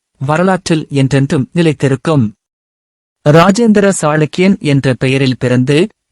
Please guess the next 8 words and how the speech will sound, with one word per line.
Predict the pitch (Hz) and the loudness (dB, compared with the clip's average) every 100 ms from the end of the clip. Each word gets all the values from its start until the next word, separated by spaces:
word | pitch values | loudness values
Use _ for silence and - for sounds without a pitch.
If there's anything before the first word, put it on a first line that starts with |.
| _ - | _ 0
குலோத்துங்க | 202 240 233 202 190 190 | 2 0 0 0 2 0
சோழனாக | - 143 139 135 127 120 | 0 0 2 0 0 0
மாறி, | 104 107 107 143 226 _ _ _ | 0 0 0 -2 -4 _ _ _
ஒரு | 175 175 143 - | -2 0 0 0
பேரரசின் | 190 226 190 - 170 - | 2 2 0 0 -2 -2
மறுமலர்ச்சிக்கு | 143 143 185 196 180 156 160 - 185 | 0 0 2 2 0 -2 -4 -2 -4
காரணமான | - 135 135 127 127 139 170 185 | -2 -2 0 0 0 0 0 -2
அந்த | - 139 139 131 | -2 0 0 -2